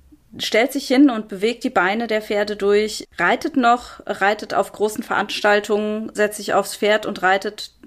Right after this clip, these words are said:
nur mit dem Halsring, ohne Trense drauf, also nimmt die Trense ab in, in der Show-Arena quasi,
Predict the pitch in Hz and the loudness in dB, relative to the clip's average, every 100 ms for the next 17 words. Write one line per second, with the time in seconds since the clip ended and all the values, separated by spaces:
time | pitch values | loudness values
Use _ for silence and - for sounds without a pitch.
0 | - - - 208 208 202 196 196 220 - | -14 -8 -4 -2 -2 -2 0 0 0 -2
1 | 202 202 196 185 208 208 - 202 208 208 | -4 -4 -4 -4 -2 -2 0 0 2 0
2 | 208 202 190 196 196 - 190 202 196 190 | 0 2 2 2 2 -2 -2 -4 -4 -6
3 | - 214 233 - 208 - 226 233 - 220 | -2 0 2 2 0 -2 -4 -4 -2 0
4 | 214 208 208 214 196 208 226 208 - 202 | 0 0 2 2 2 2 2 0 0 0
5 | 196 208 | 0 -6